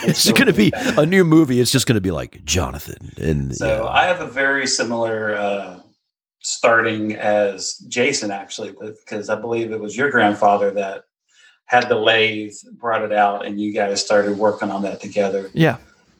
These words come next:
Speaker 2: Um,
Speaker 3: Yep.
Speaker 2: my grandfather, my, so my father's father, um, he was a woodworker, built furniture, and he had a lathe in his workshop. Now, granted, I am,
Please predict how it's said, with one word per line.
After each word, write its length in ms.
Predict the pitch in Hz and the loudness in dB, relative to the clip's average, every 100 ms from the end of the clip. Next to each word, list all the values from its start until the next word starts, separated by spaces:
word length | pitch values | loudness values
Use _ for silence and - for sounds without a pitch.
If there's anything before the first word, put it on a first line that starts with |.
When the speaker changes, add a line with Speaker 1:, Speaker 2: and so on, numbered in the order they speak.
| _ - | _ -6
Speaker 2:
Um, 460 | 104 98 95 90 | -2 -2 -4 -8
Speaker 3:
Yep. 180 | 113 131 - _ _ _ | -6 -6 -8 _ _ _
Speaker 2:
my 300 | 117 117 131 | 0 2 4
grandfather, 500 | 123 117 107 113 - | 4 2 2 0 0
my, 180 | 160 180 | -4 -4
so 180 | - 113 | 0 0
my 160 | 101 95 | 0 2
father's 420 | 143 131 117 110 | 4 6 4 0
father, 500 | 110 101 98 95 - _ _ _ _ _ _ _ | -2 -4 -6 -12 -18 _ _ _ _ _ _ _
um, 360 | 104 101 98 101 | -8 -8 -10 -12
he 100 | 113 | -6
was 140 | 120 113 | -6 -2
a 20 | |
woodworker, 880 | 110 117 113 117 123 117 110 - 101 | 2 2 2 0 0 -4 -4 -8 -2
built 240 | 110 - | -2 -2
furniture, 840 | - 120 117 113 120 110 107 107 _ _ _ _ _ - - | 0 2 2 0 0 -2 -4 -10 _ _ _ _ _ -20 -8
and 400 | - 117 110 107 | -2 0 0 -2
he 60 | 120 | 2
had 160 | 135 | 2
a 80 | 117 | 4
lathe 440 | 117 147 135 113 110 | 2 2 0 -2 -4
in 140 | 107 | -4
his 640 | 104 104 101 98 - - - | -2 -2 -4 -4 -8 -8 -4
workshop. 640 | 147 - - 104 98 - - | 0 0 0 0 -2 -6 -12
Now, 380 | - 117 113 110 | -8 0 0 0
granted, 460 | 107 120 120 120 107 | 0 -2 0 0 0
I 260 | - 110 123 | 0 0 0
am, 680 | 117 110 107 104 98 98 | 0 -2 -4 -4 -8 -12